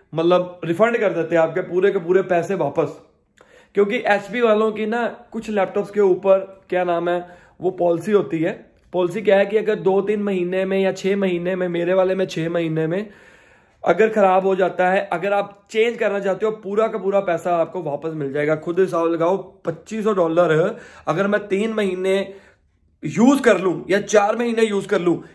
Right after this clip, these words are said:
या छवें महीने में अगर मैंने चेंज करना है, तो भी वो वापस कर लेंगे, ठीक है। ऐसा बाकी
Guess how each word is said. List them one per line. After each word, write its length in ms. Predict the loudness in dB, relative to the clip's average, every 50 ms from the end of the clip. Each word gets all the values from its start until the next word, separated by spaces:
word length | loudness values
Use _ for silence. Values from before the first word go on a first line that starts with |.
| _ _ -2
या 120 | -2 -2
छवें 420 | -2 -4 -2 2 4 6 6 6
महीने 420 | 4 2 0 -2 -2 0 2 2 2
में 120 | 2 2
अगर 300 | 2 0 0 0 0 0
मैंने 220 | 0 0 -2 -2 -2
चेंज 280 | -2 -2 -2 -2 -2 0
करना 280 | 0 0 2 2 2
है, 60 | 0
तो 220 | 0 0 -2 0 0
भी 100 | 0 2
वो 120 | 2 2
वापस 300 | 2 2 0 -2 -4 -4
कर 120 | -6 -8 -10
लेंगे, 280 | -10 -12 -14 -16 -18 -20 _ _ _ _ _ _ _ _ _ _ _ _ _ _ _ _ _ _ _ _ _ _ _ _ _ _ _ -4
ठीक 140 | -2 0
है। 240 | 0 -2 -4 -8 -16 _ _ _ _ -20 -20 -20 -20 -20 -20 -20 -20 -18 -10 0 2
ऐसा 320 | 2 2 2 2 0 0 2
बाकी 760 | 2 2 0 0 -2 -2 -2 0 0 2 2 0 -2 -4